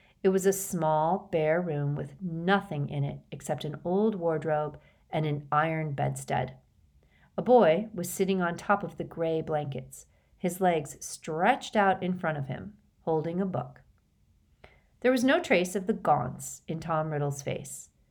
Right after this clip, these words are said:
Merope had got her dying wish. He was his handsome father in miniature, tall for eleven years old, dark-haired and pale. His eyes narrowed slightly as he took in Dumbledore's eccentric appearance.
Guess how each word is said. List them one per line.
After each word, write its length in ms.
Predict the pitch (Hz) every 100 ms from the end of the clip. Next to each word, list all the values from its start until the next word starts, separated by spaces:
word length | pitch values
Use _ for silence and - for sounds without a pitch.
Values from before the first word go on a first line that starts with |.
| _ _ -
Merope 480 | 175 180 175 208 -
had 220 | 240 202
got 300 | 160 110 -
her 120 | 165
dying 380 | 160 143 143 160
wish. 460 | - - - - _ _ _ _ _
He 140 | - 220
was 460 | 196 175 170 175
his 220 | - 147 135
handsome 560 | - 180 185 180 196
father 480 | 185 156 143 143 143
in 220 | 156 156
miniature, 580 | 143 135 131 - - - _ _ _ _ _ -
tall 440 | 240 175 135 -
for 100 | -
eleven 340 | 160 156 156 165
years 260 | 151 156
old, 300 | 151 - - - _ _ _ -
dark-haired 640 | 175 165 - - 82 - - _ -
and 160 | 170 175
pale. 400 | 151 135 - - - _ _ _ _ _
His 160 | 233 220
eyes 340 | 226 196 180
narrowed 400 | 185 180 165 160
slightly 600 | - 190 196 - - -
as 140 | - 160
he 100 | 160
took 260 | 202 190
in 200 | 165 160
Dumbledore's 720 | 165 175 175 147 143 135 135 -
eccentric 720 | - - 165 175 - - -
appearance. 640 | 131 156 147 135 135 -